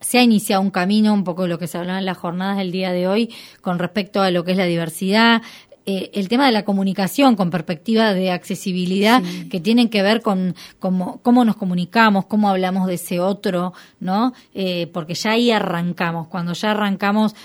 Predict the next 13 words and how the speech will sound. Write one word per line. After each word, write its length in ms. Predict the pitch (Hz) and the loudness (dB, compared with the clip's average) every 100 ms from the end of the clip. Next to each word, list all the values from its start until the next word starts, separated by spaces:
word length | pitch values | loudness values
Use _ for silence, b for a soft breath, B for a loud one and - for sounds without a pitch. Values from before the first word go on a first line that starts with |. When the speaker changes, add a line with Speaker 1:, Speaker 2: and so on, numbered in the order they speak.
| B - | B -8
Speaker 1:
que, 460 | 185 180 170 165 | -4 -2 -2 -4
que 100 | 180 | -4
decíamos 440 | 180 170 190 190 - | -4 -2 -2 -2 -2
hoy 300 | 214 214 269 | 0 0 -2
la 220 | - 185 170 | -4 -4 -4
palabra 480 | 170 185 190 175 - | -2 0 -2 -4 -6
el 140 | 202 | -4
Speaker 2:
Las, 100 | 202 | -4
Speaker 1:
discapacitado, 840 | 214 185 190 190 202 185 180 175 - | -4 -4 -4 -4 -2 0 0 -2 0
Speaker 2:
las 120 | 247 | 2
Speaker 1:
el 60 | 226 | 2
Speaker 2:
palabras. 220 | 202 196 | 0 -2
Speaker 1:
lisiado, 540 | - 214 202 185 180 | -2 0 2 2 0